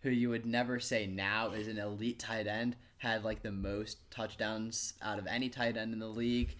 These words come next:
Just last season, Hayden Hurst was all of a sudden playing well. I think the t-, the Falcons definitely know how to use a good tight end so that he could get a lot of production there.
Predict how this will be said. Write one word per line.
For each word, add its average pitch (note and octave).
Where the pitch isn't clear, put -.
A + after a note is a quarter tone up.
Just B2
last A2+
season, A#2+
Hayden A2
Hurst C3+
was C3+
all C3
of A#2
a C3+
sudden B2+
playing B2+
well. B2+
I B2
think D#3
the C#3+
t-, -
the A#2+
Falcons A#2+
definitely A#2
know G#2+
how G#2+
to G2
use G#2
a A#2
good A#2
tight B2
end B2
so A#2+
that G#2
he A2
could A#2
get G#2+
a G#2
lot G2+
of G2+
production G#2
there. A2+